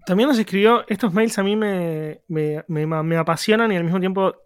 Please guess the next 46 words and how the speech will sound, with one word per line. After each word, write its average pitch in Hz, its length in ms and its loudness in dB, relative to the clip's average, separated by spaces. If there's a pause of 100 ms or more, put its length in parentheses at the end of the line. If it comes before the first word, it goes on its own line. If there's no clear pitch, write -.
(140)
ya 208 140 0
lo 202 60 4
digo, 202 260 4
lo 202 100 0
digo 247 160 4
cada 233 140 4
vez 220 80 0
que 226 100 0
nos 170 160 0
lo 165 60 0
escriben, 143 560 -6 (120)
que 147 360 -8
cuan-, 160 180 -8
cuando 156 220 -2
nos 160 100 -2
escri-, - 220 -10
nos 165 180 -4
escriben 220 420 -4 (140)
ideantes 180 460 -2
chicos, 214 500 -2 (140)
eh, 151 180 -8
a 151 60 -8
mí 160 120 -6
me 165 120 -4
da 160 100 -4
como 151 180 -8
una, 151 240 -6 (180)
una 151 120 -8
especie 165 260 -6
de 151 60 -2
ansiedad 147 440 -4
porque 147 280 -8 (480)
siento 151 240 -6
que 147 80 -2
tengo 147 180 -6
que 139 120 -10
cuidarme 143 320 -4
en 139 60 -10
algunas 139 200 -10
cosas - 300 -12
que 143 100 -10
digo, 143 240 -8
pero 156 140 -4
bueno, 151 180 -2
no 160 60 -4
importa. 156 420 -8